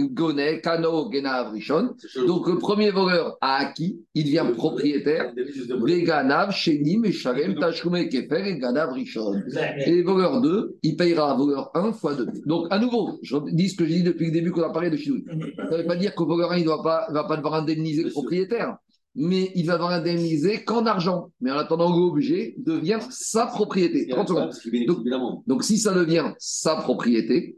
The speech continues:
Speaker 1: maintenant, il, c'est à lui l'objet. Donc, si on lui a volé son objet, il aura le droit de recevoir le kefel. À nouveau, Daniel, la Torah, elle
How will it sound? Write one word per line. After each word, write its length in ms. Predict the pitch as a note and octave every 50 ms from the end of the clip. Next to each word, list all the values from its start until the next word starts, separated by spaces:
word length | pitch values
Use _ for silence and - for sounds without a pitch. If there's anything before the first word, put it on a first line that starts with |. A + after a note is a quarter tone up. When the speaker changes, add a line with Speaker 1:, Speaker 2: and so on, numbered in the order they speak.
| _ -
Speaker 1:
maintenant, 320 | B2 D#3 E3 B3 A#3 A#3
il, 140 | A#3+ A#3+ G#3
c'est 240 | - - - A3+ A3+
à 200 | A3 A#3 A3+ A3
lui 220 | A#3 A#3+ A#3+ A#3
l'objet. 460 | G3 F#3 E3 C#3 A#2+ C#3 - - - - - - _ _ _
Donc, 160 | - F3 D#3
si 140 | - - A3 A#3
on 120 | A3+ A3
lui 80 | G#3+ G#3+
a 100 | G3+ F#3+
volé 300 | G3+ G3 G3+ G3+ F#3 D3
son 320 | - - - F#3+ G3 F#3+
objet, 480 | F3+ D3+ C3+ A2+ C#3 E3 G#3 - - - - _ - _ -
il 160 | G3 G3 G3
aura 220 | G3+ F#3+ G3+ G3+
le 60 | F#3+ F3
droit 160 | F3 D#3 F3
de 140 | F3 F3+ - - D3
recevoir 640 | C#3 D#3 D3+ - D3+ C#3 B2+ E3 F#3 G3 F#3 F3+ -
le 420 | F3 D#3 E3+ F#3+ F#3+ F#3 - - -
kefel. 360 | - E3 D#3 - C3 A2 - - - - _ _ _ -
À 80 | C#3+
nouveau, 420 | F3 F#3+ F#3+ E3+ F#3 F#3 E3 B2 -
Daniel, 420 | D3 D#3+ E3 D#3+ D3 B2+ A#2 -
la 100 | - C#3+ C#3+
Torah, 200 | - E3 D#3+ F3+
elle 60 | F3